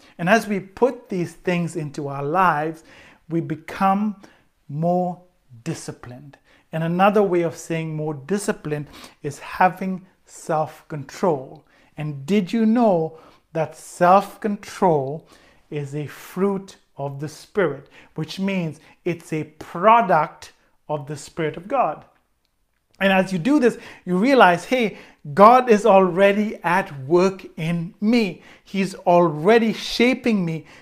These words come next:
to be what I'm supposed to be. I'm discovering my true identity in Jesus." Paul, of course, gives us this insight again, and he talks about it to the Galatians. He says, "Don't you know that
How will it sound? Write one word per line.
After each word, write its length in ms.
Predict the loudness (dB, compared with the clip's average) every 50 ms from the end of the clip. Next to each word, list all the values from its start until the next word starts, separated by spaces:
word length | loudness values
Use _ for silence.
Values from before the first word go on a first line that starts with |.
| _ _ _
to 100 | -8 -8
be 480 | -8 -2 2 2 2 4 2 0 -4 -10 -18 -20 _ _ _ _
what 240 | _ -2 0 0 0
I'm 140 | 0 -2 -6
supposed 680 | -8 -6 -6 -6 -6 -4 0 0 0 0 -2 -8 -8
to 80 | -8 -6
be. 260 | -6 -6 -8 -10 -10 -16 -20 -20 _ _
I'm 240 | -6 -6 -4 -6 -6
discovering 1080 | -6 -8 -8 -8 -16 -20 _ _ -12 -2 2 2 2 2 0 -2 -2 -2 -2 -2 -6 -12 -20 _ _ _ _
my 240 | -6 -4 -2 -2 -4 -6 -10
true 300 | _ -18 -8 -4 -4 -4 -4 -4 _ -10
identity 1000 | -8 -6 -6 -6 -8 -12 -2 0 2 2 2 -2 -4 -8 -8 -8 -8 -8 -8 -10 _ _ _ _ _ _
in 360 | -8 -6 -6 -6 -8 -10 -14 _ _ _ _ _
Jesus." 400 | -6 -6 -6 -6 -10 -14 _ _ _ -20 -20 _ _
Paul, 280 | 8 12 12 12 12
of 140 | 10 6 2
course, 260 | 2 4 4 4 2 -2 -10 -20 -20 -20 _ -8
gives 280 | -2 0 0 0 2
us 180 | 2 2 0 2
this 180 | -2 -6 -6 -2
insight 440 | -2 -2 -2 0 4 6 6 6 4
again, 380 | 0 -2 -2 -2 -2 -2 -4 -8 -12 -20 -20 _
and 80 | -8 -8 -8
he 60 | -8
talks 380 | -2 4 4 4 4 4 -2 -4
about 300 | -2 0 2 0 0 0
it 80 | -4
to 100 | -12 -10
the 80 | -10 -10
Galatians. 600 | -4 -2 0 2 2 2 2 -2 -8 -10 -8 -4
He 120 | -4 -4
says, 240 | -2 0 0 0 0 -2 -10 -18 -20 -20 _ _
"Don't 320 | 2 2 2 2 -2 -4
you 80 | -4 -2
know 380 | -2 -2 -2 -2 -2 -2 -4
that 280 | -2 0 -2 -2 -2